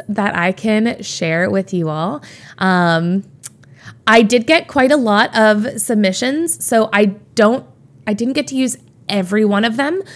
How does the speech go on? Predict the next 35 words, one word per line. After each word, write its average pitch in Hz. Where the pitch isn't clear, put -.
Um, 190
I 180
had 175
to 180
kind 185
of 180
pick 185
and 180
choose 175
which 180
ones, 170
um, 170
we 165
could 170
use. 170
Uh, 180
so 220
if 226
yours 277
wasn't 302
used 285
this 294
week, 269
don't 202
worry, 254
it 226
doesn't 226
mean 240
that 208
I 180
didn't 262
like 214
your 214
su-, 208
submission. 339